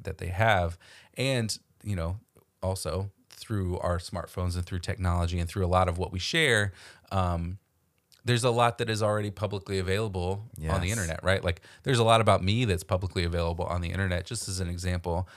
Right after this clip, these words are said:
Speaker 1: Not that I'm somebody who I, you know, I think is being targeted by anything, but, um,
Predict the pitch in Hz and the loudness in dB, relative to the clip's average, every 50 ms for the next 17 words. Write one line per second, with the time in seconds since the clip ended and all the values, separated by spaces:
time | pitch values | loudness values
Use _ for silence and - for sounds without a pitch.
0 | - - - - - 90 87 90 - 98 90 87 85 85 85 - 90 87 85 82 | -20 -20 -10 -4 -2 -2 0 0 0 0 0 0 0 0 -2 -4 -6 -4 -2 -2
1 | 85 80 80 - 87 78 80 85 - _ - - - - - - - 87 - 92 | -2 -2 0 0 0 0 -2 -4 -6 _ -20 -20 -20 -20 -16 -12 -10 -10 -8 -8
2 | 92 - - 90 85 85 85 85 - 85 87 90 - - 92 87 85 85 82 80 | -10 -8 -8 -6 -6 -6 -6 -6 -8 -8 -10 -8 -6 -4 -4 -4 -4 -4 -6 -6
3 | 82 82 85 85 82 82 - 87 85 95 95 85 - - - - - - _ _ | -6 -6 -4 -6 -6 -8 -10 -10 -8 -6 -6 -6 -6 -10 -20 -20 -20 -20 _ _
4 | - 95 92 92 90 90 87 87 87 | -4 -2 0 2 0 0 -2 -4 -6